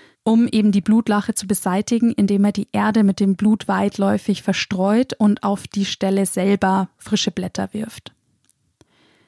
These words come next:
Er gibt dann in diesem Protokoll weiter zu, dass er grundsätzlich erstmal der Polizei gegenüber gelogen habe, um den Verdacht von sich abzulenken.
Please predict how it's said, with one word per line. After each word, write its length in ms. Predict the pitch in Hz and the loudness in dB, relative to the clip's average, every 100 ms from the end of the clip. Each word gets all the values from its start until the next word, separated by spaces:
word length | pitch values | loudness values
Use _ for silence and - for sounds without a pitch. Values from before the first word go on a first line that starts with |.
| _ _ - | _ _ -2
Er 80 | 220 | 0
gibt 260 | 233 226 | 0 2
dann 260 | 240 240 240 | 2 4 4
in 100 | 208 | 2
diesem 180 | 202 202 | 2 0
Protokoll 540 | 214 208 - 202 196 | 0 -4 0 0 0
weiter 320 | 180 190 196 | -2 -2 -4
zu, 340 | - - 220 247 | -4 -2 -2 0
dass 240 | 190 - | 0 -2
er 220 | 190 190 - _ | -2 -4 -8 _
grundsätzlich 760 | - 220 233 - 202 - 196 - | 0 4 4 2 -2 -4 -4 -4
erstmal 300 | 202 208 196 | -4 -2 -2
der 100 | 202 | -2
Polizei 480 | - 196 - 190 190 | -2 -2 0 -2 -2
gegenüber 640 | 196 196 202 202 196 190 - - | -2 -2 0 2 0 0 -6 -6
gelogen 540 | 196 190 214 220 175 | 0 4 4 2 0
habe, 340 | 180 180 202 - | -2 -2 0 2
um 140 | 190 | 2
den 100 | 190 | 2
Verdacht 420 | - 196 190 - | 0 -2 -2 -6
von 220 | - 196 | -4 -2
sich 180 | 190 - | -2 -4
abzulenken. 800 | 214 - - 180 185 185 214 226 | -8 -4 -2 -2 -2 -2 2 2